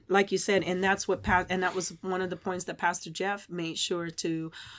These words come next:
um, to bring to us was that he looked him right. I mean, he knew, he knows, he knew what to do because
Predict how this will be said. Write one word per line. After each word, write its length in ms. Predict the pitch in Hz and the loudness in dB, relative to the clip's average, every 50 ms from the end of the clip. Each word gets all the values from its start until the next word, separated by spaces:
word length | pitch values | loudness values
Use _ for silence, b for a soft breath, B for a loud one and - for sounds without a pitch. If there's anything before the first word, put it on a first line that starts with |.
| B B _ | B B _
um, 380 | 185 185 170 165 156 156 165 165 | 0 0 0 0 -2 -4 -6 -4
to 100 | - - | -4 -4
bring 280 | 160 143 180 190 220 233 | -2 0 0 0 0 0
to 200 | - 208 - - | -2 -2 -2 -2
us 240 | 170 170 165 160 - | -4 -4 -4 -6 -4
was 220 | 175 175 165 - | -4 -2 -2 -2
that 300 | - 175 165 160 160 - | -2 -2 -2 -2 -4 -6
he 160 | 160 - 190 | -6 -6 -4
looked 260 | 170 180 190 185 - | -2 -2 -2 -2 -2
him 160 | 190 175 170 170 | -4 -4 -2 -2
right. 140 | 175 180 - | -4 -4 -2
I 60 | - | -2
mean, 180 | 185 190 190 196 | 0 0 0 0
he 200 | 202 - 214 226 | 0 2 2 4
knew, 320 | 214 208 233 370 359 - | 4 6 4 4 2 0
he 200 | - 156 262 277 | -2 -2 0 0
knows, 560 | 240 226 220 233 240 254 262 254 254 233 220 B B B B B B B B B B B B _ _ | 2 2 0 0 0 0 -2 -2 -4 -4 -6 B B B B B B B B B B B B _ _
he 200 | - 277 277 285 | 0 4 4 6
knew 220 | 269 262 254 254 | 6 4 4 2
what 220 | 233 226 226 226 - | 2 2 2 2 2
to 80 | 208 | -2
do 280 | 180 202 226 233 226 202 | 0 0 2 2 0 0
because 600 | - 208 - - 214 196 190 185 185 185 - | -2 -6 -4 0 0 0 0 0 -2 -4 -6